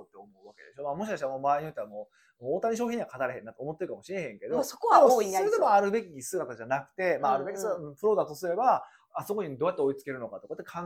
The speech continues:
Speaker 1: えるのがプロじゃないですか。
Speaker 2: はい。
Speaker 1: で、要はそれは同じ野球っていう競技だから、あの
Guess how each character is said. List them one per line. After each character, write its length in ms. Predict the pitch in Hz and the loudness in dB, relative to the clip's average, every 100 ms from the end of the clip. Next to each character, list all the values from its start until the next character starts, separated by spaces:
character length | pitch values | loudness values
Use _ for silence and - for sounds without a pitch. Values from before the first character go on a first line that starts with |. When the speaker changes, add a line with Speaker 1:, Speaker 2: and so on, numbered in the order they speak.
| 170 | -4
Speaker 1:
え 100 | 160 | -4
る 120 | 156 147 | -2 -4
の 100 | 117 | -8
が 100 | 90 | -12
プ 140 | 156 | -6
ロ 200 | 139 107 - 107 | -6 -6 -12 -20
じ 80 | |
ゃ 80 | 104 | -20
な 140 | 90 90 | -20 _
い 40 | _ _ _ | _ _ _
で 60 | |
す 120 | - - | -20 -14
か。 80 | |
Speaker 2:
は 200 | - 214 | -4 -2
い。 120 | 190 - _ - | -2 -8 _ -8
Speaker 1:
で、 120 | 269 | -2
要 120 | 294 285 | 6 6
は 60 | |
そ 80 | 240 | 8
れ 60 | 247 | 4
は 100 | 233 - - | 2 -10 -2
同 160 | 196 | 0
じ 120 | 226 | 0
野 200 | 160 190 | 2 2
球 240 | 214 277 302 | 2 0 0
っ 20 | |
て 200 | 311 - | -2 -4
い 60 | 185 | -2
う 120 | 139 | -2
競 280 | - 202 180 | 0 0 0
技 100 | 131 | -4
だ 120 | 113 | -8
か 100 | 117 | -2
ら、 380 | 143 214 131 - _ _ _ _ _ _ _ _ _ 139 | 4 4 4 0 _ _ _ _ _ _ _ _ _ -10
あ 160 | 120 | -10
の 640 | 110 107 104 101 98 95 | -8 -10 -12 -12 -12 -14